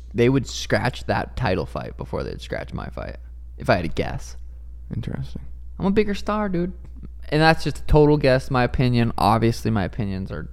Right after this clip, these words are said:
Speaker 1: very, uh, extreme, and some people don't like 'em. I'm undefeated. No, you're not.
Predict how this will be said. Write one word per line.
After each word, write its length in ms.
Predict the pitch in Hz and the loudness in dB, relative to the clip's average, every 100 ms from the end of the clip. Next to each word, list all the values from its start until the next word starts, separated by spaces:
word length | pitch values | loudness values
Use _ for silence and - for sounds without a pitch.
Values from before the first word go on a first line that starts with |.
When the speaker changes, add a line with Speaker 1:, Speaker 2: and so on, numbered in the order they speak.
| - | -10
Speaker 1:
very, 720 | - 101 101 107 104 90 76 73 | -6 0 4 6 6 4 2 2
uh, 320 | 67 62 52 | 2 0 0
extreme, 600 | - - - 101 98 95 | -2 -2 -4 0 2 2
and 100 | 92 | 0
some 160 | - 120 | -2 -2
people 160 | 92 | 0
don't 180 | 123 143 | 0 0
like 220 | 151 - | -2 -4
'em. 140 | - - - - - - - - | -6 -8 -10 -12 -12 -12 -10 -6
I'm 120 | 98 | -2
undefeated. 520 | 110 - 160 127 101 | 0 4 4 4 4
No, 120 | 139 202 | 4 6
you're 120 | 214 | 6
not. 380 | 220 185 - | 6 2 -2